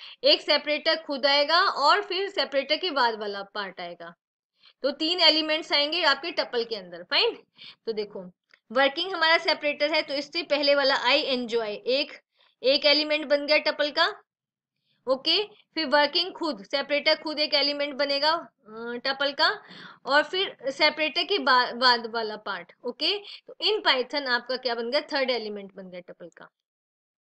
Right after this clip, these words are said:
फाइन। तो यहाँ पे हमारे थ्री एलिमेंट्स बन गए टपल के, राइट, ओके। तो आपका स्प्लिट मेथड में क्या था, लिस्ट फॉर्म में, अ, आपका रिजल्ट आया था, पार्टीशन मेथड में क्या है,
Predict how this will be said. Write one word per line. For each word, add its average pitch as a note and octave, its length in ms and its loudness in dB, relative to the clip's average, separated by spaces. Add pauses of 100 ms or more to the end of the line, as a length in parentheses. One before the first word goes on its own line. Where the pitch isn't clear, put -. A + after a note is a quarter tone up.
(220)
फाइन। C4+ 220 -2
तो E4 100 -8
यहाँ C#4 400 0
पे D4+ 60 0
हमारे D4 300 0
थ्री E4 180 -6
एलिमेंट्स C4 560 -2
बन G#3+ 200 -6
गए C#4 140 0
टपल A#3 320 -10
के, E3+ 300 -20
राइट, D#4+ 340 0 (680)
ओके। E4+ 360 0
तो C#4+ 720 2
आपका C4 580 0
स्प्लिट D#4+ 380 -4
मेथड E4 380 2
में F4 120 -8
क्या D4 160 2
था, C#4 120 -4
लिस्ट C4 340 -2
फॉर्म D#4 220 0
में, E4+ 220 -2
अ, A3+ 60 -4
आपका C4+ 400 -2
रिजल्ट D4 380 2
आया C#4 140 2
था, E4 180 0
पार्टीशन D4 540 -4
मेथड D4 320 -4
में D4 180 -6
क्या C4+ 160 0
है, D#4 300 2